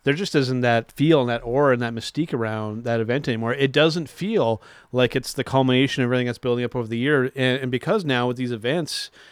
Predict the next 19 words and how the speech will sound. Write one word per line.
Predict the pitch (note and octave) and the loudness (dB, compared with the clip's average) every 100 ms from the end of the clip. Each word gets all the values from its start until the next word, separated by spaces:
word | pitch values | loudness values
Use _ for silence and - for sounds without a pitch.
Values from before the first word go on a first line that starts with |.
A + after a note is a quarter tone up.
| - | -16
because | - C3 C#3 G#2 - - - - | -8 -2 -2 -2 -10 -12 -14 -10
this | C#3 B2+ | -8 -6
weird | A#2+ C#3 D#3 C#3+ B2+ - _ _ _ _ | -2 2 4 2 0 -10 _ _ _ _
thing | - D3+ | -4 0
that | D#3+ A#2+ | 2 2
Vince | C#3 D3 | 0 2
has | D3 C3+ | 2 2
in | C3 | 0
his | A#2 | -2
mind | A#2+ B2+ D3 B2+ | -2 0 2 0
that, | A#2+ | -2
well, | C3+ | -4
people | A#2+ C#3+ D#3 | -6 -2 0
wait | C#3 C#3 | 0 -2
to | C3 | -4
the | B2+ | -4
last | A#2+ B2 - | 0 0 0
second | C3+ C3 C3 A2+ | -4 -2 -2 0
to, | A#2+ A2+ | 0 0